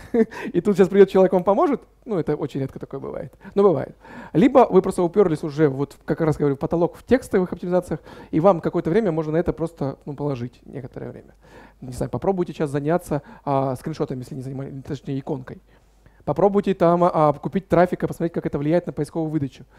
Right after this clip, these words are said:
Потому что сейчас, кажется, вы уже уперлись в тексте всё, и вам нужно, например, на квартал или на полгода оставить его как есть. Чтобы вот это время прошло, появились, возможно, новые запросы, по которым вы можете показываться.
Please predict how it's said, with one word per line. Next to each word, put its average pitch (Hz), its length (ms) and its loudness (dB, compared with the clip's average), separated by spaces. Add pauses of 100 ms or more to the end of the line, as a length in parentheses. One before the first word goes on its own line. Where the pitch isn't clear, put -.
(100)
Потому 165 200 2
что 165 120 -6
сейчас, - 500 0 (160)
кажется, 156 480 6 (200)
вы 190 200 4
уже 185 260 2
уперлись 170 460 2
в 139 100 -18
тексте 170 320 -2
всё, 349 300 -6 (240)
и 165 80 -4
вам 202 180 4
нужно, 190 200 -2
например, 170 280 -2
на 165 200 2
квартал 226 400 2
или 175 100 2
на 151 100 -4
полгода 170 420 -2
оставить 180 460 -2 (320)
его 156 220 -2
как - 260 -4
есть. 131 300 -6 (520)
Чтобы 165 280 0
вот - 20 4
это 165 140 2
время 160 260 2
прошло, 151 380 0
появились, 165 440 2
возможно, 151 280 -4
новые 160 240 0
запросы, 196 340 -4
по - 80 -12
которым 175 240 -6
вы 156 60 -8
можете 156 200 -8
показываться. - 640 -8